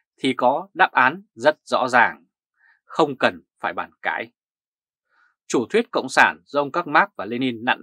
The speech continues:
ra đã tàn phá nhân loại kinh khủng. Quốc gia nào bị cộng sản cai trị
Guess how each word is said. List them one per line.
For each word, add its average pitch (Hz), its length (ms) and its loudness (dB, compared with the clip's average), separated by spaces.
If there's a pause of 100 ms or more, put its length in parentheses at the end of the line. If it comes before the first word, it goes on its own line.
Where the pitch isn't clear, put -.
ra 113 360 2 (300)
đã 185 160 2
tàn 117 280 4
phá 113 240 -4
nhân 127 180 -6
loại 110 280 0 (160)
kinh 127 220 -4
khủng. - 220 -8 (1000)
Quốc 233 180 -2
gia 196 140 6
nào 127 340 2
bị - 120 -16
cộng - 180 -8
sản 101 300 -2 (120)
cai 123 220 4
trị - 280 -8